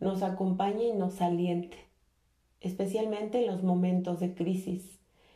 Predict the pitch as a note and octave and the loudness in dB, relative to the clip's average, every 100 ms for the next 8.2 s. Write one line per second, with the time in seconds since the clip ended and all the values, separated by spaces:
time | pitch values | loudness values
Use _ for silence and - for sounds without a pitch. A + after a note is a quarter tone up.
0 | _ _ _ - F#3 F#3+ F#3+ F#3+ F#3 F3+ | _ _ _ -4 0 2 0 2 4 4
1 | F3+ F#3 F#3 F#3 F3 E3+ - - F3 F#3 | 2 0 -2 0 0 0 -4 0 2 4
2 | F#3 F#3+ F#3 F#3 - - F3 F3 F3+ F3+ | 2 2 2 0 -2 0 2 2 -2 -4
3 | - _ E3+ - F3+ - F#3 F3+ F3 E3 | -14 _ -12 -4 -4 2 2 4 2 0
4 | E3 E3+ F3 - F3+ - - _ _ _ | -4 -4 -6 -4 -6 -6 -18 _ _ _
5 | _ _ _ _ - - _ _ _ _ | _ _ _ _ -20 -20 _ _ _ _
6 | _ _ G3+ G#3 G3+ A3+ B3+ C4 C4 C#4 | _ _ -2 0 2 2 2 0 0 0
7 | C#4+ G3 F#3+ G3+ G3+ G3+ G3 F#3+ F#3 F#3 | 0 -2 -2 0 -2 0 0 2 0 0
8 | F3+ F#3 | -4 -8